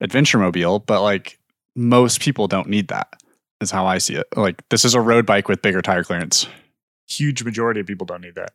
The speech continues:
Speaker 2: I, I think it is, yeah, it, it's most obvious in the mountain bike world for sure, right? Where, yeah, like, y-, we go out and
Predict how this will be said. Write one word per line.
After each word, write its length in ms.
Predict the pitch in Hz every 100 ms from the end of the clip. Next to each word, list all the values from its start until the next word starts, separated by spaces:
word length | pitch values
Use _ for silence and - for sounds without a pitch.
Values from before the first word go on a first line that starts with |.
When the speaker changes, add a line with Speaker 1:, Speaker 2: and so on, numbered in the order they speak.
| -
Speaker 2:
I, 400 | - 160 135 156
I 40 |
think 140 | 135 131
it 60 |
is, 160 | 117 -
yeah, 160 | 113 98
it, 280 | - 117 -
it's 200 | 120 -
most 400 | 123 127 139 -
obvious 520 | 135 107 110 104 98
in 60 | 101
the 60 |
mountain 200 | 92 101
bike 160 | 101 95
world 280 | - - - _ _
for 140 | - 107
sure, 380 | - 117 120 _ -
right? 320 | 107 107 - - - -
Where, 480 | 110 107 98 98 - _ _ _ _ -
yeah, 160 | 120 101
like, 160 | 104
y-, 320 | 98 101 - 135
we 120 | 123
go 160 | 120 117
out 220 | 110 110
and 240 | 110 104